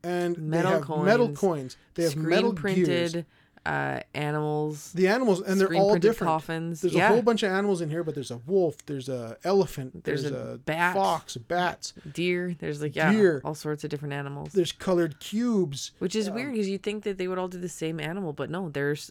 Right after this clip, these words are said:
Speaker 2: they're all different, which
Speaker 1: Oh, yeah.
Speaker 2: makes sense in the game, but it's just, yeah, it's very
Speaker 1: There's
Speaker 2: cool.
Speaker 1: the coffins that are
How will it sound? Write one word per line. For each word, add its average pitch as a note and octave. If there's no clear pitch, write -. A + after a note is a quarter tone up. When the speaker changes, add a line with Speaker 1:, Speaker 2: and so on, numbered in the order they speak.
Speaker 2:
they're D3
all D#3
different, F#3
which D#3+
Speaker 1:
Oh, D#3+
yeah. B2+
Speaker 2:
makes E3
sense D3
in C#3+
the C#3
game, D3
but C3+
it's C3+
just, -
yeah, A3
it's C#3
very D3+
Speaker 1:
There's D3
Speaker 2:
cool. C#3
Speaker 1:
the E3
coffins F3
that E3
are C#3+